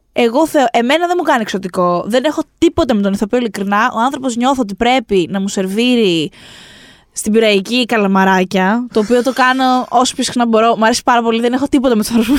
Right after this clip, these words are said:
σερβίρουν. Ίσα ίσα τους ευγνωμονώ που μου σερβίρουν καλαμαράκια στην Πυραϊκή. Αλλά ειλικρινά δεν το βλέπω καθόλου, καθόλου. Και η πλάκα είναι ότι αυτός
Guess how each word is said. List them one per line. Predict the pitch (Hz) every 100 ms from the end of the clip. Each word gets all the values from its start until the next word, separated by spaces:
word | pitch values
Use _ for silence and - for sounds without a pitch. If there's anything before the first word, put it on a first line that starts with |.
| 453
σερβίρουν. | 466 494
Ίσα | - 285
ίσα | 294 302
τους | 247
ευγνωμονώ | 254 240 233 233 277
που | 285
μου | -
σερβίρουν | 285 247 320 285 269
καλαμαράκια | 277 262 247 233 247 269
στην | 277 226
Πυραϊκή. | 226 226 202 226 - - - - - - -
Αλλά | 247 247 - 320 320
ειλικρινά | 285 240 277 254 254 247
δεν | 269
το | 294
βλέπω | 285 285 339 -
καθόλου, | - 392 381 - 311 302 302 247 214 214 262
καθόλου. | - 254 240 208 226 - - - - -
Και | 294
η |
πλάκα | 240 294 320 466 494 415
είναι | 254 226 240 - - - _
ότι | 269 269
αυτός | 302 - - 403 480 - -